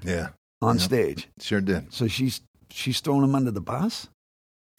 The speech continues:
Speaker 1: I think, I think she realized that me-, that meal ticket's over, and now she's gotta create her own shit here going forward. Again, that's a guess on my part,
Speaker 2: Get
Speaker 1: but
Speaker 2: my wife out your mouth?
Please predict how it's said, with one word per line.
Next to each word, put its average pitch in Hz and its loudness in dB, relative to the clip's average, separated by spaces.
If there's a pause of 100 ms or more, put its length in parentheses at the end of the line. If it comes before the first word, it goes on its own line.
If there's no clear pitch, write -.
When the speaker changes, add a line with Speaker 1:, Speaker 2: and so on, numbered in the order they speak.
(340)
Speaker 1:
I 95 -4
think, 127 6
I 143 10
think 160 8
she - 6
realized 147 12
that 123 8
me-, 123 6
that 110 10
meal 113 8
ticket's 101 6
over, 117 8
and 98 6
now 95 6
she's 92 0
gotta 90 6
create 90 4
her 82 4
own 87 2
shit 101 6
here 76 -4
going 71 -4
forward. 69 -6 (480)
Again, 135 8
that's 165 8
a 101 6
guess 98 2
on 120 4
my 127 4
part, 143 2
Speaker 2:
Get - 2
Speaker 1:
but 190 8
Speaker 2:
my 160 6
wife 151 4
out 143 2
your 110 2
mouth? 151 2